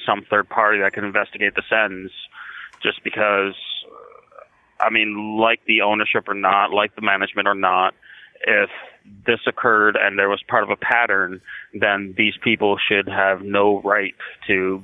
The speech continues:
be in these positions of authority over all these young athletes. Um, sorry again for probably bringing this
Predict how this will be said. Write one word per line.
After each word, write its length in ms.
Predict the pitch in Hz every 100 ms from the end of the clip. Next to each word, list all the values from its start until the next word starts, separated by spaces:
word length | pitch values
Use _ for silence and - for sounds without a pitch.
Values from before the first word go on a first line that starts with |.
| -
be 220 | 101 104
in 120 | 104 92
these 200 | 95 -
positions 560 | 98 104 104 98 95
of 160 | 98 92
authority 580 | - - 120 120 92 90
over 440 | 95 98 98 95 - - - - - - _ _
all 160 | - 107
these 220 | 104 98
young 180 | 110 101
athletes. 460 | 101 113 104 95 - 92
Um, 420 | 95 95 92 95 - - - _ _ _ _ _ _ -
sorry 440 | 123 104 101 98 95
again 580 | 80 98 104 104 104 101
for 500 | - 95 95 95 95 - _ _ _ _ _ _ _
probably 240 | - 104 98
bringing 240 | 104 101
this 120 | 101